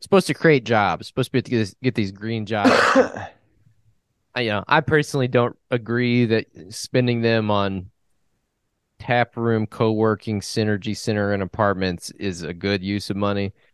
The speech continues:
Speaker 1: But, but I do feel like it kind of
Speaker 2: <coughs>
Speaker 1: falls under the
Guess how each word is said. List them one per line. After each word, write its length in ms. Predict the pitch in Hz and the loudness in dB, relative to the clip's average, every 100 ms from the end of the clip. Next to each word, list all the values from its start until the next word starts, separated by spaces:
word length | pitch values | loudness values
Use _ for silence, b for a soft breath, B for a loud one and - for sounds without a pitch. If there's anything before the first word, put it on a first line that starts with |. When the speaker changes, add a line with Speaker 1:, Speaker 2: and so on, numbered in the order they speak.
| _ | _
Speaker 1:
But, 160 | - - _ | -10 -10 _
but 380 | 135 175 147 - | 4 6 6 2
I 60 | 139 | 0
do 200 | 131 139 | 2 0
feel 160 | 147 | 2
like 120 | 143 123 | 2 0
it 80 | |
kind 260 | - 127 117 | -2 0 2
of 60 | 107 | 0
Speaker 2:
<coughs> 120 | - | 0
Speaker 1:
falls 340 | 113 107 98 117 - | 2 0 -2 -10 -6
under 320 | 131 123 123 | -2 0 0
the 320 | 113 110 107 | 0 -2 -2